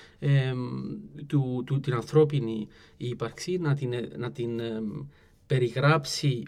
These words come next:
ως την βάση μέσα από την οποία προκύπτουν, ε, προκύπτει όλη, ε, προκύπτει και η θεωρία, ε, προσπαθώντας όμως να αποφύγει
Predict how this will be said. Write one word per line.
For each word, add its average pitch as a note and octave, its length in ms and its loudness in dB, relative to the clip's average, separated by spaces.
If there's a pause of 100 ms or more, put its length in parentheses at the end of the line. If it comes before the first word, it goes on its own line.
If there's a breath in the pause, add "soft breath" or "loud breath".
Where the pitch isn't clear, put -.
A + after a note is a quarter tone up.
ως C#3+ 280 4
την B2 440 -4
βάση C3+ 480 4
μέσα C#3+ 280 4
από C#3+ 120 -8
την A#2+ 140 -4
οποία B2+ 240 -4
προκύπτουν, A2+ 720 -4 (200)
ε, A2 180 -2 (120)
προκύπτει B2+ 360 -2
όλη, C3 280 0
ε, A#2+ 180 0 (120)
προκύπτει B2+ 400 -2
και C#3 120 0
η D3 100 8
θεωρία, A#2 640 0 (760 loud breath)
ε, A#2+ 500 2 (1300 soft breath)
προσπαθώντας D#3 800 0
όμως F3+ 220 0
να F#3 140 0
αποφύγει C#3+ 840 2